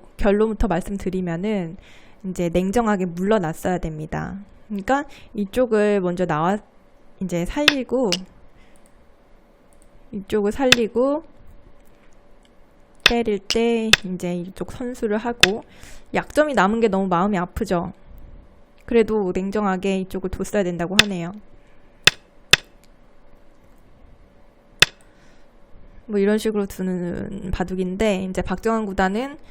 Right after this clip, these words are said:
여기 이제 스크래치가 난 게 너무 마음이 아파서 그 이제 이 진행보다는 그냥 이 판, 사 판 일단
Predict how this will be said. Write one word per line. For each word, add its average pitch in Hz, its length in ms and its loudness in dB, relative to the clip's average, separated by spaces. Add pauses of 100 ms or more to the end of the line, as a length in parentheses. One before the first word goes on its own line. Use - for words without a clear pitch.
(460)
여기 220 240 6
이제 226 160 4
스크래치가 320 800 2
난 190 180 0
게 196 80 2
너무 190 300 2
마음이 185 360 2
아파서 175 840 -2 (1800)
그 190 540 0 (160)
이제 165 280 -2 (760)
이 226 140 0
진행보다는 196 1160 0
그냥 175 540 -4 (140)
이 202 100 -2
판, 220 200 6
사 247 120 4
판 180 540 0 (1400)
일단 190 960 -4